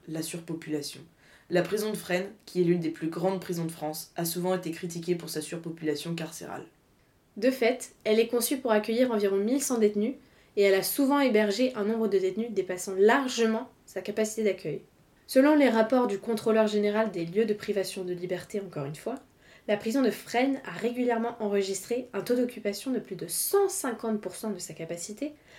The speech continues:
Speaker 2: avec des périodes où ce taux a même atteint, voire dépassé les deux cents pour cent.
Speaker 1: Parallèlement, la réhabilitation et la réinsertion des détenus restent des défis majeurs.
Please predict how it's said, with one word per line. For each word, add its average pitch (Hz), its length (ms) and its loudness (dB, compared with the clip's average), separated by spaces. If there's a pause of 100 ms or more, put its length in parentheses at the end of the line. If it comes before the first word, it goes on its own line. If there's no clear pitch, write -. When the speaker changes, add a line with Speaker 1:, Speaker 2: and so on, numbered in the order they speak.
(120)
Speaker 2:
avec 208 240 6
des 220 100 2
périodes 254 600 2 (220)
où 220 120 -6
ce 233 100 -2
taux 277 200 0
a 220 100 4
même 254 280 2
atteint, 247 480 -4 (300)
voire 196 180 -6
dépassé 302 680 -2
les - 180 -20
deux 262 120 2
cents 254 200 -4
pour 233 160 -8
cent. - 100 -20 (840)
Speaker 1:
Parallèlement, 226 640 4 (160)
la 196 160 6
réhabilitation 226 800 0
et 208 60 0
la 175 120 2
réinsertion 208 480 -4
des 190 140 0
détenus 170 440 -2
restent 180 380 -4
des 165 140 0
défis 165 480 -2
majeurs. 165 480 0